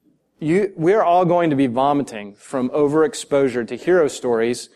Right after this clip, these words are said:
two years down the road. Why? Because they make the most money. Because the most people want to see them, men and women, and regardless of age, they're the most popular at the box office.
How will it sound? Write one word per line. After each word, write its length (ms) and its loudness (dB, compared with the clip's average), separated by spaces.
two 140 0
years 240 4
down 200 2
the 100 2
road. 260 2
Why? 240 2
Because 300 -2
they 80 2
make 240 0
the 40 -2
most 240 0
money. 280 -4
Because 280 0
the 80 0
most 340 0
people 240 2
want 200 2
to 40 2
see 240 0
them, 220 0
men 200 2
and 200 2
women, 260 2
and 160 0
regardless 540 0
of 120 0
age, 340 0
they're 140 -2
the 80 -2
most 220 -4
popular 400 -2
at 80 -6
the 60 -8
box 340 -2
office. 440 -16